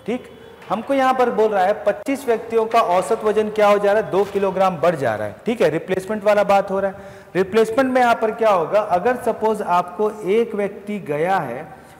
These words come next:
और एक व्यक्ति आया है, एक व्यक्ति गया है और एक व्यक्ति आया है,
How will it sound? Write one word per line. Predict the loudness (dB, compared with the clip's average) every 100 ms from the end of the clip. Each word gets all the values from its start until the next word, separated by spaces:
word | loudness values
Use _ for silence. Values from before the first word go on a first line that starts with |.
| -6
और | -2 -2 -2 -2
एक | 0 0
व्यक्ति | -4 -4 -8 -10 -8
आया | -6 -4 -6
है, | -8 -16 -20 -8
एक | -4 -2
व्यक्ति | -2 -6 -8 0
गया | 2 4 2
है | 0
और | -2 -2 -2
एक | -4 -6 -4
व्यक्ति | -8 -8 -6
आया | -4
है, | -6 -8